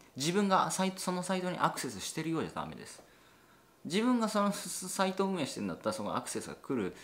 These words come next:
サイトを運営しないと稼げないですから。うん。だから欠けてるとするならばそこじゃないですかね。だから今すぐ一刻も早くやるってことですね。一刻も早く作るってことです。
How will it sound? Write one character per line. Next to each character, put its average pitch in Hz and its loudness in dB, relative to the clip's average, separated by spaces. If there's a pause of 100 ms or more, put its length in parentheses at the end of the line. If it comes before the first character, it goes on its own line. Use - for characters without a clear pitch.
サ - -8
イ 147 -6
ト 151 0
を 147 2
運 127 4
営 127 2
し 127 -4
な 104 -2
い 73 -4
と 73 -10
稼 - -8
げ 95 -6
な 71 -6
い - -10
で - -12
す - -16
か - -18
ら。 - -18 (920)
う - -6
ん。 87 -8 (120)
だ 143 0
か 139 -4
ら - -10
欠 - -8
け 175 0
て 185 -2
る 180 -4
と 175 -2
す 160 -6
る 170 -4
な 165 -2
ら 110 -2
ば 95 -6
そ - -12
こ 87 -12
じ - -10
ゃ - -10
な - -10
い - -12
で - -18
す - -20
か - -20
ね。 123 -14 (300)
だ 139 -2
か 120 -4
ら 143 -2
今 151 -2
す 190 -8
ぐ 175 0
一 120 -2
刻 165 -6
も 151 -2
早 135 -2
く - -8
や 85 0
る - -6
っ - -8
て - -10
こ - -10
と - -18
で - -16
す - -16
ね。 - -20
一 117 -12
刻 175 -6
も 147 -4
早 143 0
く - -8
作 - -6
る 87 -6
っ - -8
て - -16
こ - -20
と - -18
で - -18
す。 - -20